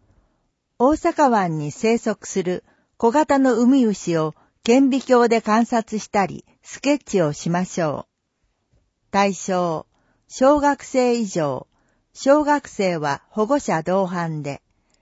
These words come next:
日時、三月九日日曜日、午後二時から四時まで。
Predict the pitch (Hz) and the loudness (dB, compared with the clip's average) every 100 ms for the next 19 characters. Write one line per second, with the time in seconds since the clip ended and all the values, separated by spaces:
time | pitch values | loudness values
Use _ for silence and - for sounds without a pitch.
0 | _ _ _ 262 254 202 156 131 - _ | _ _ _ -4 -2 -6 -6 -12 -14 _
1 | _ _ _ _ _ - 269 294 247 214 | _ _ _ _ _ -2 2 2 2 0
2 | - - 185 226 214 202 196 202 185 - | -2 -4 0 0 0 0 -2 -2 -4 -6
3 | 262 247 196 151 139 - _ - 240 262 | -2 2 0 -2 -10 -14 _ -2 0 2
4 | 208 208 285 233 - 165 151 156 226 247 | 2 2 0 -4 -4 -2 -2 0 -2 -2
5 | 185 156 143 123 | -4 -4 -6 -10